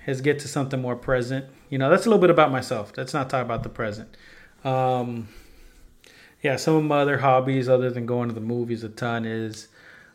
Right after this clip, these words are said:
I read a lot of, like, cryptozoology, mythology, f-,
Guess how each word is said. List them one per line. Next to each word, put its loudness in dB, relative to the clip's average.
I 6
read 2
a -4
lot 0
of, -4
like, -8
cryptozoology, -2
mythology, -4
f-, -20